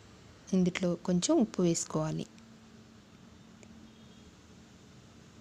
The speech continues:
ఏమీ వేయకుండా మినపప్పుతోటే చేస్తున్నాం కదండి, అందుకే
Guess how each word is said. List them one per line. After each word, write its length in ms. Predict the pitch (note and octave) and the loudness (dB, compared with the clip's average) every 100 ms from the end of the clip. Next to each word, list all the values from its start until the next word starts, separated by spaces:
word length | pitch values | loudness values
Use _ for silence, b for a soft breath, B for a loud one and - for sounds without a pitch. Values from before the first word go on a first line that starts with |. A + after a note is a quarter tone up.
| - - - - - F#3+ | -20 -20 -20 -20 -8 0
ఏమీ 180 | F3+ F#3 F#3+ | 2 4 2
వేయకుండా 360 | F#3 F3+ F3+ F#3 | 2 2 2 4
మినపప్పుతోటే 640 | F3 F3 F3+ - F3 F3 F3 | 2 0 -4 -2 -2 -2 -2
చేస్తున్నాం 360 | E3+ - F3 F3 | -4 -2 -2 0
కదండి, 340 | E3+ F3 F3 E4+ - - E3+ | 0 0 0 -2 -4 -4 0
అందుకే 320 | E3 A3 | 0 0